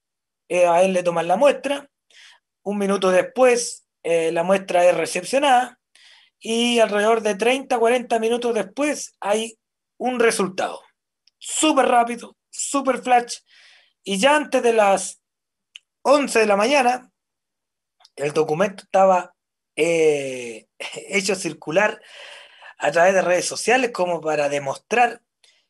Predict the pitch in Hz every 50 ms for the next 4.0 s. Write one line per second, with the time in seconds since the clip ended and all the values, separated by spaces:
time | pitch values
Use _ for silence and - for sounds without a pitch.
0 | _ _ - - 165 190 214 220 214 220 - _ _ _ _ _ _ _ _ _
1 | _ _ _ _ _ _ _ _ _ _ _ _ _ _ _ _ - 294 339 349
2 | 339 330 311 302 294 - 240 254 262 254 247 226 226 226 240 240 233 226 220 214
3 | 208 214 190 190 220 202 - - 226 214 220 - 311 294 - - - - -